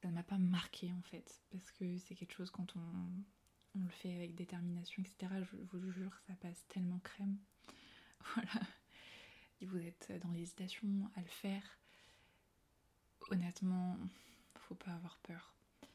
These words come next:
Faut, faut juste se dire que c'est provisoire, voilà. Et, euh, lorsque j'ai donc trouvé ce, ce lieu, c'était un petit peu mon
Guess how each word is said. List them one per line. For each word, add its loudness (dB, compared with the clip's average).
Faut, -4
faut -4
juste 4
se 2
dire -4
que -8
c'est -10
provisoire, -6
voilà. -2
Et, -2
euh, -6
lorsque -2
j'ai 2
donc -2
trouvé -2
ce, -6
ce 0
lieu, 4
c'était -4
un 2
petit -6
peu 0
mon 4